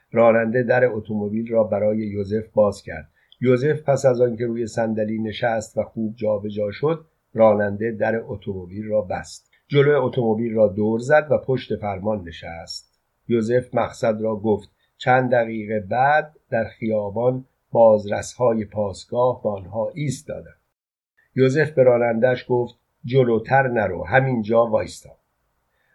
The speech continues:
راننده اتومبیل را از حرکت باز داشت، بعد چراغ‌هایش را خاموش کرد. یکی از بازرس‌ها به زانو شد و تفنگش را به سوی اتومبیل آنها نشانه رفت. بازرس دیگر کلت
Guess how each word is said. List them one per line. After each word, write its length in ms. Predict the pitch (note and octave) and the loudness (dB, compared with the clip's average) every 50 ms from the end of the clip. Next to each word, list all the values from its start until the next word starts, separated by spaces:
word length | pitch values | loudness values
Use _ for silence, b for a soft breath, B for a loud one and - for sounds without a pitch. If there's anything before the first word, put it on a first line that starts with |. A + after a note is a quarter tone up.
| _ - | _ 4
راننده 440 | C3+ C#3 D3+ D3+ D#3 D#3 D#3 F3 | 6 6 6 4 2 0 0 2
اتومبیل 480 | F#3 F3 C#3+ C3+ D3 C#3 C3 C3 C#3+ D3 | 2 2 2 2 4 2 4 2 2 2
را 120 | D#3 D3 | 4 4
از 100 | C3+ A2 | 4 4
حرکت 440 | A#2+ A#2+ A#2 A2 G#2+ - C3 B2+ A#2 B2 | 2 2 0 0 2 2 2 2 2 2
باز 340 | A#2 A#2 A2+ A#2 B2 B2 B2 | 4 6 6 6 6 2 2
داشت، 380 | C#3 C#3+ D3 D3 C#3+ - - | 2 2 2 2 0 -6 0
بعد 260 | A#2+ B2 B2 B2+ C3 C3 | 4 6 6 6 4 2
چراغ‌هایش 720 | - - A#2+ A2 A2 G#2 F#2+ - A2 G#2+ G#2+ G#2 - - | -2 0 2 2 2 2 2 2 2 2 2 2 2 0
را 100 | A2 G2 | 0 0
خاموش 480 | - - G2+ F#2+ F#2 F#2 F2 E2+ - | 0 -4 -6 -6 -6 -8 -12 -14 -12
کرد. 200 | - F2+ F2+ F#2+ | -12 -12 -10 -6
یکی 280 | A2+ C#3+ D#3 D3 D#3 D3+ | -4 -4 -4 -2 2 2
از 240 | C#3+ B2+ A#2 A2+ A2+ | 2 2 2 0 2
بازرس‌ها 760 | A#2 A#2 A#2 A2+ A2 A2+ A2 G#2 - - C3 C#3 C#3+ C#3+ | 2 2 2 2 0 -2 -2 -2 0 4 6 6 6 6
به 180 | C#3+ - A#2 A2+ | 4 0 -2 -2
زانو 420 | A2+ A2 A2+ A2 G#2 G2+ A2+ C3+ | 0 2 4 4 4 2 0 -2
شد 220 | C3+ C3 D#3+ D#3+ D#3+ D#3 | -2 -2 -4 -4 0 0
و 80 | B2 | -2
تفنگش 680 | - - A#2 G#2+ G2 A#2 A#2+ B2 B2 B2 A#2+ A2 - - | 0 -2 -8 -8 -6 -4 -4 -4 -4 -4 -6 -4 0 0
را 120 | B2 A#2+ | 0 0
به 120 | G#2+ G2+ F#2+ | 0 -2 -8
سوی 300 | - - A#2+ A#2 A2 A2 | -10 -8 -6 -4 -4 -4
اتومبیل 520 | G2+ G2 - G#2 G2+ G2 F#2+ G#2 G#2+ G#2+ | -6 -6 -10 -10 -8 -8 -6 -8 -6 -6
آنها 480 | G2+ F#2 F2 F2 F#2+ B2 C3 C3+ C3+ - | -8 -10 -12 -8 -4 -2 -2 -2 -2 -2
نشانه 480 | A2 A2 G2 - - G2+ F2+ F2 F2+ G2+ | -4 -4 -4 -4 -6 -8 -8 -6 -6 -8
رفت. 200 | E2+ D2+ - _ _ _ _ _ _ _ _ _ _ | -8 -8 -14 _ _ _ _ _ _ _ _ _ _
بازرس 580 | A#2 A#2 A#2 A2+ A2 A2+ A2+ C3 B2 - - | 4 6 6 4 4 2 2 2 2 2 0
دیگر 480 | C3 A#2 A2 A2 G#2+ G#2 A2 B2 A#2+ A#2+ A#2+ - | -2 -2 0 -4 -4 0 2 2 2 0 -2 -6
کلت 360 | - A#2 A2 G#2+ G#2 - | 0 2 2 2 2 -2